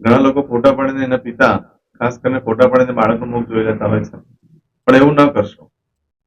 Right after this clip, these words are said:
એ તમારે અને તમારા બાળકે આખી જિંદગી ભોગવવાનું રહેશે. દસ દિવસ થોડુંક ચલાવી લેશો, તો જીવનમાં તમને લોકોને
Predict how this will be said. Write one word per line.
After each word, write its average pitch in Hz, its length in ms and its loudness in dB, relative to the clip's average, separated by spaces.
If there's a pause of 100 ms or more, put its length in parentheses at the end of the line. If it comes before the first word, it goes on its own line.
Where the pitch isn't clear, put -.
(580)
એ 117 160 4
તમારે 135 480 4
અને 135 160 -4
તમારા 127 300 2
બાળકે 123 300 2
આખી 120 220 -8
જિંદગી 127 380 -2
ભોગવવાનું 104 340 -6
રહેશે. 107 220 -4
દસ 135 240 2
દિવસ 135 260 -6
થોડુંક 127 320 -8 (640)
ચલાવી 135 300 6
લેશો, 117 220 -6 (280)
તો 110 220 -8
જીવનમાં 120 340 0
તમને 123 340 2
લોકોને 127 220 -2